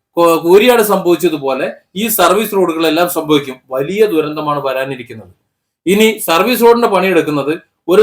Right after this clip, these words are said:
ദുരന്തം വന്നതിന് ശേഷമേ ചെയ്യൂ എന്ന് വാശി പിടിക്കാതെ, നിലവിലുള്ള ഹൈവേയുടെ രണ്ട് സൈഡിലും അത്യാവശ്യത്തിന് കോൺക്രീറ്റ് ചെയ്യാനുള്ള സൗകര്യമുണ്ട്. ഇനി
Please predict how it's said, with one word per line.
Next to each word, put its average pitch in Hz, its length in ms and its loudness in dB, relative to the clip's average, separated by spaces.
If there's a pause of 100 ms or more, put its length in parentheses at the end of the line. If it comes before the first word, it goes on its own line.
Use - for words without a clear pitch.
ദുരന്തം 214 440 4
വന്നതിന് 196 320 -2 (100)
ശേഷമേ 196 380 0 (180)
ചെയ്യൂ 190 240 -2 (200)
എന്ന് 180 200 -4
വാശി 180 260 2
പിടിക്കാതെ, 127 440 -6 (300)
നിലവിലുള്ള 226 480 6 (120)
ഹൈവേയുടെ 180 560 4 (460)
രണ്ട് 196 280 4
സൈഡിലും 180 360 2 (120)
അത്യാവശ്യത്തിന് 190 640 0
കോൺക്രീറ്റ് 190 500 -4
ചെയ്യാനുള്ള 160 360 0 (120)
സൗകര്യമുണ്ട്. 170 680 0 (600)
ഇനി 208 100 2